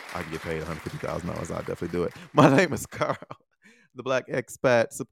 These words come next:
subscribe to become a patron of the Black Expat Podcast. If you're on Podbean, click the link.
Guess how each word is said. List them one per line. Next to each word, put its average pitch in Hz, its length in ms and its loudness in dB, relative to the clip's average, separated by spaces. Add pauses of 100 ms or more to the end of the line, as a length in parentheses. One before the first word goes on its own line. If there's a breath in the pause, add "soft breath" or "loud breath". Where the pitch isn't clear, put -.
(120)
subscribe 160 540 0
to 147 80 -10
become 135 200 -4
a 123 60 -2
patron 127 380 -6
of 120 60 -8
the 113 80 -6
Black 110 240 -2
Expat - 360 -4
Podcast. 107 600 -4 (440)
If 104 140 -16
you're 113 100 -6
on 107 140 -4
Podbean, 101 760 -4
click - 240 -8
the 101 80 -8
link. 95 260 -6